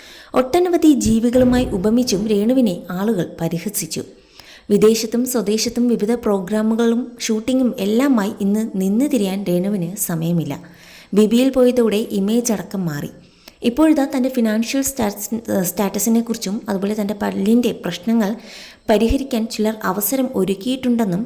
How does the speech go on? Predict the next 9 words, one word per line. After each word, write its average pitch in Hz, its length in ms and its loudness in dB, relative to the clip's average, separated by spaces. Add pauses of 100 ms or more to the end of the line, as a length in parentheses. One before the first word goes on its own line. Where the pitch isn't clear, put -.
ട്രീറ്റ്മെൻറ്റിന് 285 760 0
പോകാൻ 247 260 0 (100)
ഇപ്പോൾ 214 260 -4
സമയമില്ല 214 680 0 (160)
എന്നൊക്കെയാണ് 196 500 -2 (440)
രേണു 233 340 6
സുധി 208 280 -2 (120)
തുറന്നു 185 300 -4
പറയുന്നത്. 156 440 -6